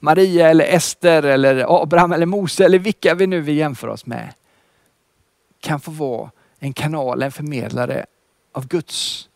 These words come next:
kärlek, Guds nåd, Guds omsorg, Guds storhet.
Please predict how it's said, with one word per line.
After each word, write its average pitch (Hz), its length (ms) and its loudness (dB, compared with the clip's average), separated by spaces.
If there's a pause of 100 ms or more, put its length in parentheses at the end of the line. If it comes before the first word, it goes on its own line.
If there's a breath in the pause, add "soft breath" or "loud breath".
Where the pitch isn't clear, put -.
kärlek, 143 500 0
Guds 147 320 -8
nåd, 135 420 -8 (600 soft breath)
Guds 151 380 -6
omsorg, 127 540 -4
Guds 131 320 -8
storhet. - 840 -8